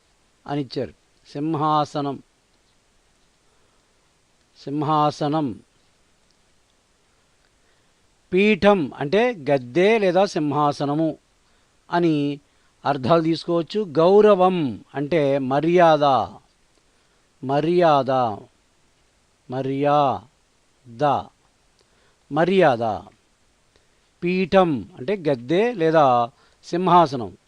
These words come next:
గౌరవం అంటే మర్యాద. పేజీ నెంబర్ వన్లో ఇదే వర్క్షీట్‌లో ఊ అనేది ఇచ్చారు చూడండి. పాఠం ఆధారంగా కింది ప్రశ్నలకు జవాబు రాయండి అని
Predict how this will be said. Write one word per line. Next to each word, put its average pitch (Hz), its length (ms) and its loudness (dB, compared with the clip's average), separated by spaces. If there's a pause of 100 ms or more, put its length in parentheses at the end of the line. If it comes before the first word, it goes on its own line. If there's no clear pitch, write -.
(140)
గౌరవం 170 520 2 (340)
అంటే 156 160 -8 (120)
మర్యాద. 139 480 0 (2500)
పేజీ 208 220 6
నెంబర్ 233 240 4
వన్లో 185 260 4 (240)
ఇదే 170 220 6
వర్క్షీట్‌లో 180 460 0 (180)
ఊ - 20 0 (120)
అనేది 208 240 2
ఇచ్చారు 180 240 -2
చూడండి. 175 260 -4 (1120)
పాఠం 208 340 6 (140)
ఆధారంగా 175 560 6 (220)
కింది 196 280 0
ప్రశ్నలకు 175 520 -2
జవాబు 156 420 4
రాయండి 127 420 0 (380)
అని 180 160 2